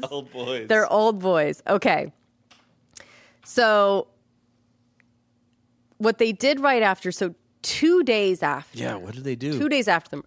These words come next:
Speaker 2: Lyle bought three Rolex watches. I don't know if you know, I don't have a Rolex. I don't know anyone that has a Rolex. But what I know of them is that they're, I mean, they can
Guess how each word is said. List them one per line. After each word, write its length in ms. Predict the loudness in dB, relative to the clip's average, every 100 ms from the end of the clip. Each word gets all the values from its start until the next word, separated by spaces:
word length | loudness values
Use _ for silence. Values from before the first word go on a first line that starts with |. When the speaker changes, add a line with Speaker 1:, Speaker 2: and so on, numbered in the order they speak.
| _
Speaker 2:
Lyle 640 | -16 -6 0 2 2 0 0
bought 440 | 0 2 0 -4
three 760 | -20 -12 -6 -2 0 0 -2 -4 -8
Rolex 800 | -6 -2 -2 0 -2 -4 -14 -20 _
watches. 640 | -12 -12 -12 -16 -16 -16 -12
I 80 | -4
don't 100 | 0
know 140 | 2 0
if 140 | -2
you 120 | -8
know, 280 | -2 0 -2 -4
I 160 | -4
don't 120 | -4 -4
have 100 | -4
a 40 |
Rolex. 520 | -4 -2 -2 -2 -4 -8
I 60 | -6
don't 140 | -6
know 140 | -8 -6
anyone 340 | -2 0 0 -2
that 120 | -2
has 160 | -2
a 40 | -2
Rolex. 540 | -4 -2 -2 -4 -8 -20 _ -20 -20 -6
But 80 | -4
what 200 | 0 2
I 120 | 2
know 280 | 2 2 2
of 140 | 2
them 260 | 2 0 2
is 120 | -2
that 180 | -4 -2
they're, 220 | 0 0 -4 -14 -16 _
I 140 | -2 0
mean, 200 | -2 -2
they 140 | -4
can 360 | -4 -8 -8